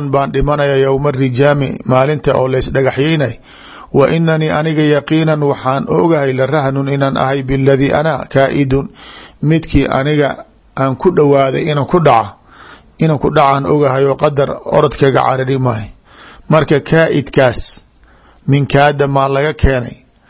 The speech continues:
Mase ma ahane ficil kale yaa laga keenay? Ibnu Hishaam wuxuu leeyahay, ma aha kaadadan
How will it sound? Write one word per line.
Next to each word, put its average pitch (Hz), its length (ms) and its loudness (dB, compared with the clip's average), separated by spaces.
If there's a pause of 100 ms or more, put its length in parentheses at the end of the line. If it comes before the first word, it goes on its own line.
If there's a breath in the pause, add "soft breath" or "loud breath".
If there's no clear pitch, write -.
(320 loud breath)
Mase 139 480 0
ma 147 160 0 (180)
ahane 143 360 0 (100)
ficil 147 440 -2
kale 131 400 0
yaa 131 160 0
laga 135 260 0
keenay? 127 440 -4 (800 soft breath)
Ibnu 135 280 0
Hishaam 151 460 0
wuxuu 135 400 0
leeyahay, 139 480 0 (680 soft breath)
ma 147 240 0 (200)
aha 123 240 0 (600)
kaadadan 139 600 0